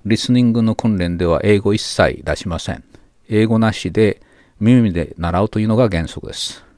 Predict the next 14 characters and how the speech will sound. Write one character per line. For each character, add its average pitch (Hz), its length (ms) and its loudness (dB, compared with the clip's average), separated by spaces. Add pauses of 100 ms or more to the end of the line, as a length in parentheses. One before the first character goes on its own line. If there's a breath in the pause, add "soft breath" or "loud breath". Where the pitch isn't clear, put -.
(640 soft breath)
そ - 160 2
れ 117 80 6
を 117 80 8
し - 140 -4
な 123 120 4
い 104 40 2
で 85 180 0
英 110 180 2
語 113 100 0
を 113 40 2
見 110 120 -2
て 104 120 0
る 80 80 -6
と、 80 320 -4